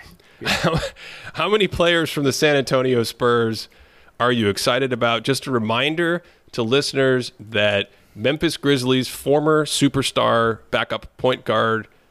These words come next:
Tre Jones now plays for the Spurs. So, Cody, I, I lob the, I, I serve the tennis ball back over to your side of the court.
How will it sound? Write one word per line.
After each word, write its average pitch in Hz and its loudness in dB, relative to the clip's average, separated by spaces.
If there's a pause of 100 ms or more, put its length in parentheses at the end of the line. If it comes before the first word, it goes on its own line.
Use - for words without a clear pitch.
(180)
Tre 135 0
Jones 110 -2 (180)
now 123 0
plays 110 0 (500)
for 135 2
the 139 -2
Spurs. 101 0
So, 101 -2
Cody, 135 0
I, 98 -4 (240)
I 95 -6 (240)
lob 135 0
the, 143 2
I, 117 -2
I 123 -6
serve 160 0
the 131 4 (300)
tennis 151 -2
ball 104 -2
back 120 -4
over 131 -4
to 113 -8
your 113 0
side 110 0
of 98 -4
the 95 -16
court. 104 -2